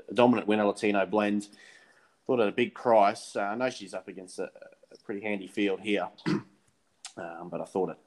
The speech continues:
a twenty-three to one, she was certainly worth an, an each way bet based on the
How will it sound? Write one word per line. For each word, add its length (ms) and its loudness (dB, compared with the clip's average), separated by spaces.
a 60 -8
twenty-three 440 -2
to 100 -2
one, 260 2
she 140 -2
was 260 -2
certainly 300 0
worth 280 2
an, 140 0
an 140 0
each 220 0
way 120 6
bet 240 -2
based 280 4
on 100 -6
the 260 -10